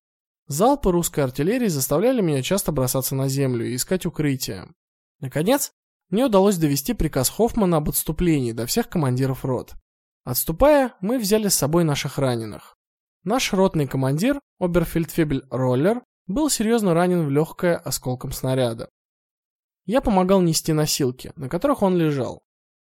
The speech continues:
Мы донесли его до перевязочного пункта, но он умер час спустя от сильного внутреннего кровотечения. Наступая на наши позиции, русские несли большие потери.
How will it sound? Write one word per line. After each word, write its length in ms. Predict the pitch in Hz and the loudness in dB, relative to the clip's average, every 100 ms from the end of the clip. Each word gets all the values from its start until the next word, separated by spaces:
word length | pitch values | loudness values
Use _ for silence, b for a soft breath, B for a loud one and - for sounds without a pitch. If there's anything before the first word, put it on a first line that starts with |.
| - | -8
Мы 140 | 240 | -4
донесли 380 | 240 214 202 220 | -2 -2 0 0
его 180 | 196 160 | 2 2
до 80 | 147 | 0
перевязочного 720 | 147 135 135 127 - 123 131 | 0 0 0 -2 -4 -6 -2
пункта, 420 | 254 269 - 214 _ _ _ - | -2 -2 -2 -2 _ _ _ -8
но 160 | 160 196 | 2 4
он 220 | 269 262 _ _ | 4 0 _ _
умер 380 | 170 208 202 190 _ _ - | 0 2 2 0 _ _ -6
час 240 | 170 180 | -2 -2
спустя 560 | - 135 - 143 160 185 _ | -2 -4 -2 0 0 -2 _
от 200 | - 127 | -10 -4
сильного 380 | - 240 226 160 | -2 0 2 0
внутреннего 520 | 131 139 135 139 127 | 0 -2 -2 -2 -2
кровотечения. 920 | 123 131 123 123 123 123 117 107 - - _ _ _ _ _ _ _ - | -2 -4 -6 -6 -6 -6 -8 -10 -16 -20 _ _ _ _ _ _ _ -6
Наступая 440 | 139 - - 277 | -4 0 2 4
на 120 | 214 | 4
наши 240 | 165 156 127 | 2 0 -2
позиции, 640 | 123 120 196 226 - 175 165 _ _ | -2 -2 -2 -2 0 -2 -6 _ _
русские 420 | 151 214 - 196 | -4 -2 0 0
несли 440 | 160 139 - 139 147 _ - | 0 0 -2 -4 -4 _ -6
большие 480 | 127 127 - 151 123 | -2 0 0 -2 -4
потери. 540 | 117 113 117 87 - | -6 -10 -12 -12 -16